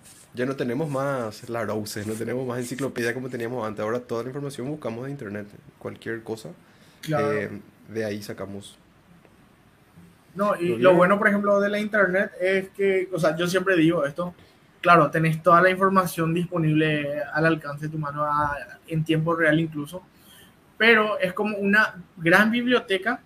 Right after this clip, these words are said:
Speaker 2: pero sin bibliotecario, ¿entendés? O sea, l-, la información se puede filtrar en cualquier lado, no, no hay nadie que, no hay al-, un ente que rija qué es información fake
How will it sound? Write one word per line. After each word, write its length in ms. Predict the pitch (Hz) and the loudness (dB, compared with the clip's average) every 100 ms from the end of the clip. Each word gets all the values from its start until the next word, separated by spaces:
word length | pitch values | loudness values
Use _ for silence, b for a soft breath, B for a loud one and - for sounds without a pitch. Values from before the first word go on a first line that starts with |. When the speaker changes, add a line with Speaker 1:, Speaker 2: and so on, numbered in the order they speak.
| _ _ - | _ _ -2
Speaker 2:
pero 160 | 170 | 2
sin 200 | 160 160 | 2 2
bibliotecario, 760 | 160 165 170 170 156 143 131 135 | 4 4 2 0 0 0 0 0
¿entendés? 300 | 135 143 143 | -4 -6 -4
O 60 | 143 | -2
sea, 240 | 151 143 | 0 0
l-, 160 | 143 147 - - 156 151 | -2 -6 -10 -16 -12 -10
la 200 | 156 147 | -2 0
información 540 | 156 160 160 160 156 156 | 0 0 0 0 -2 -8
se 160 | - 170 | -6 -4
puede 200 | 156 156 | -4 -2
filtrar 440 | 165 156 147 147 | -2 -2 0 -2
en 60 | 151 | 0
cualquier 400 | 156 151 156 151 | -2 0 2 2
lado, 320 | 143 143 147 | 0 -2 -8
no, 180 | 151 143 143 139 _ B B - | -10 -10 -12 -16 _ B B -10
no 460 | 151 147 147 170 165 | -12 -8 2 6 8
hay 120 | 185 | 8
nadie 260 | 180 170 170 | 8 6 6
que, 480 | 185 175 165 160 165 | 4 4 4 0 -2
no 180 | 165 165 | 0 4
hay 120 | 185 | 4
al-, 220 | 165 175 | 2 0
un 180 | 208 202 - | -2 -4 0
ente 340 | 180 185 190 | 2 4 2
que 460 | 190 185 180 170 160 | 4 4 4 2 2
rija 400 | 160 170 - 170 B B B | 2 0 0 -4 B B B
qué 100 | 180 | 2
es 80 | 175 | 4
información 580 | 180 180 180 180 175 165 | 4 2 2 2 0 0
fake 420 | - 165 165 - | 4 6 4 0